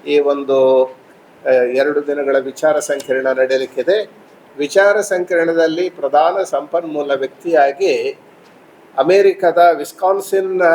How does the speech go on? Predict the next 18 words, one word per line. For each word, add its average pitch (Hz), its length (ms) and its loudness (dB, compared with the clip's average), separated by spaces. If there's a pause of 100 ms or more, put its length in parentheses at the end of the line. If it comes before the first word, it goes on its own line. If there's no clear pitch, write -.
(720)
ಆ, 131 180 4
ಮೆಡಿಸನ್ 175 720 0
ಯೂನಿವರ್ಸಿಟಿಯ 170 880 0 (400)
ಬಹಳ 156 240 0
ಅಂತಾರಾಷ್ಟ್ರೀಯ 165 1040 0
ಮಟ್ಟದಲ್ಲಿ 147 580 -4
ಹೆಸರು 139 320 -8
ಮಾಡಿರ್ತಕ್ಕಂತಹ 143 920 -4
ಒಬ್ಬ 127 400 -2
ಮನೋಶಾಸ್ತ್ರಜ್ಞೆ, 135 1200 -4 (560)
ಆ, 123 60 0 (520)
ಆ 127 40 2
ಕ್ಷೇತ್ರದಲ್ಲಿ 165 720 -2
ಸಾಕಷ್ಟು 170 520 -6
ಸಂಶೋಧನೆ 180 600 -4
ಮಾಡಿರ್ತಕ್ಕಂಥ 143 840 -2 (760)
ಡಾಕ್ಟರ್ 135 280 -2
ಕ್ಯಾರೋಲ್, 175 580 0